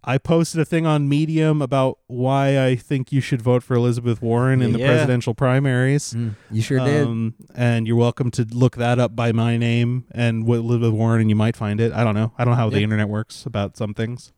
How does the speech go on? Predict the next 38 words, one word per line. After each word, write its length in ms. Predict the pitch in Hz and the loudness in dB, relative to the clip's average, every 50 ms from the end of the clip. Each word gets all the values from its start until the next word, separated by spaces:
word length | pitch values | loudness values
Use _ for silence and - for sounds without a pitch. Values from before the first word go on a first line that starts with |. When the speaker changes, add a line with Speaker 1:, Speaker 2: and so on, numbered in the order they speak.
| _ | _
Speaker 2:
Yeah. 100 | - 175 | -8 -4
Speaker 1:
But, 260 | 175 104 98 - - | -2 -2 -2 -2 -2
uh, 200 | 113 107 104 104 - - _ _ _ _ - - _ _ _ _ _ _ | 0 0 0 0 -2 -6 _ _ _ _ -20 -20 _ _ _ _ _ _
you 100 | 233 214 | -4 -2
know, 160 | 170 156 156 | 0 2 2
it's 140 | 160 151 - | 0 0 -2
just 140 | 165 - - | -6 -6 -2
get 140 | - 143 - | 0 0 0
some 140 | - 131 | -2 -4
thoughts 320 | 117 - 117 113 117 - - | -2 0 0 2 0 0 -2
down 320 | - 127 123 123 127 123 | -2 0 2 2 2 0
if 100 | 123 - | 0 0
you're, 200 | 123 120 117 117 | 0 2 2 0
if 120 | 113 120 - | 0 0 0
you're 80 | 143 | 0
on 140 | 139 131 127 | 0 2 0
the 60 | 123 | -2
fence 340 | 117 - 135 123 127 123 - | -2 0 0 0 0 0 0
about 300 | 139 127 131 123 123 120 | 0 0 0 0 2 2
it, 180 | 123 123 127 - _ _ | 2 2 2 0 _ _
or 320 | 135 127 123 120 120 120 | -6 -2 0 2 2 2
you 140 | 117 113 113 | 0 -2 0
don't 220 | 120 127 120 110 | 0 0 0 0
know 120 | 110 117 117 | 0 0 0
that 140 | 117 120 | 0 0
much 220 | 117 117 120 - - | 0 0 -2 -2 -2
about 280 | 110 123 117 113 113 | -2 0 0 2 2
her, 240 | 113 117 120 120 120 | 2 0 0 0 0
or 200 | 117 110 107 110 | 2 2 2 2
you 120 | 110 107 107 | 2 0 -2
feel 320 | - - - 156 143 143 | -4 -4 -2 0 0 2
like 220 | 139 135 127 - - | 2 0 0 -2 -2
you 80 | 135 | -6
do, 300 | 127 113 131 123 127 131 | -4 0 0 2 2 2
but 140 | 120 127 104 | 2 0 -4
you 80 | 90 104 | -4 -6
think, 320 | - - 123 117 113 - | -4 -4 -4 -4 -4 -4
like, 180 | 120 104 98 | -4 -2 -2